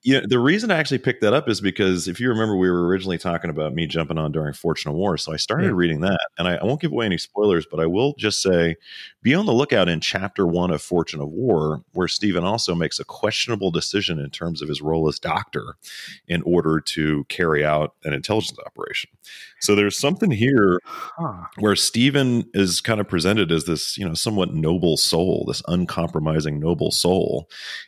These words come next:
Speaker 1: And yet he's still, you know, in his role as doctor, will get rid of his mother-in-law, will perform a questionable operation on a fellow agent
Speaker 2: Oh,
Speaker 1: in
Speaker 2: right.
Speaker 1: Fortune of War. So there's these little hints that get dropped in as to Stephen's character that,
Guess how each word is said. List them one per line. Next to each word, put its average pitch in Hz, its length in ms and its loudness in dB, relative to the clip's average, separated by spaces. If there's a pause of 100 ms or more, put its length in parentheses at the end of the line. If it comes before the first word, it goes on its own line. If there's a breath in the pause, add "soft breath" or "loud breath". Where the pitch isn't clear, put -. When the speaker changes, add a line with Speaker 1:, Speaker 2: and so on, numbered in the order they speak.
Speaker 1:
And 87 220 0
yet 82 280 2 (200)
he's 92 220 -2
still, 92 500 4 (180)
you 98 120 2
know, 85 100 2
in 107 180 2
his 98 360 2
role 85 340 6
as 71 140 -2
doctor, 82 560 -4 (400 loud breath)
will 82 280 4
get 78 220 2
rid 85 140 4
of 78 60 0
his 78 140 2
mother-in-law, 78 840 2
will 85 80 0
perform 82 400 -2
a 78 80 2
questionable 82 640 0
operation 78 640 0
on 73 100 -4
a 73 40 -6
fellow 78 360 0
agent 80 460 0
Speaker 2:
Oh, 127 40 2
Speaker 1:
in 120 100 0
Speaker 2:
right. 120 80 -2
Speaker 1:
Fortune 85 300 0
of 73 120 0
War. 78 420 2 (420 loud breath)
So - 140 -4
there's 107 160 2 (140)
these 101 120 -8
little 151 240 2
hints 135 380 -6
that 95 120 -10
get 90 160 0
dropped 92 400 -2
in 80 500 0
as 80 200 -4
to 76 80 -10
Stephen's 82 440 -4
character 90 500 -2
that, 73 240 -8